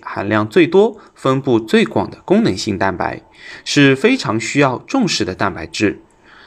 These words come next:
胶原蛋白帮助我们的肌肤更 Q 弹、更饱满。然而，会因为年龄增长、紫外线等因素逐渐流失。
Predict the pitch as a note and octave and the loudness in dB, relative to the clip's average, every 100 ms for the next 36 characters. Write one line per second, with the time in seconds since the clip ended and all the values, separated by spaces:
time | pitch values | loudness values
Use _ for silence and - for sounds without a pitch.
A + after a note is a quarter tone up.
0 | - _ E3+ F3+ C#3 D3 D#3 G#2+ G#2+ A#2 | -20 _ 4 6 4 2 -2 0 -2 -2
1 | C3 B2+ B2+ A2+ G2 F#2+ - F3+ A3 A3+ | -4 -2 2 2 0 -6 -2 -4 -2 -4
2 | C4 A2 - - A#3+ - - G2 - _ | -4 -8 -4 2 2 2 -4 -6 -14 _
3 | A#2 G#2+ F#2 A#2+ G2 - _ _ - - | 0 2 2 2 0 -2 _ _ -20 -20
4 | - - - A2+ A2+ G#2+ B2+ - D3+ D3 | -20 -14 -2 2 4 2 0 -2 0 0
5 | F#3 G3 D3 G#2+ F#2+ D3 C#3 G3 G3 G2 | 0 0 2 2 4 2 2 2 2 0
6 | G#2+ - _ - F#2+ B2+ C3+ - B3 F3+ | -2 -12 _ -4 0 2 0 -2 -4 -4
7 | - F#2 F#2+ A#2 - A#2+ - - _ G#2 | -6 -4 0 0 4 2 2 -16 _ 0
8 | G2 E3 C3 F#2 F2 - D3 | 2 2 2 2 0 0 0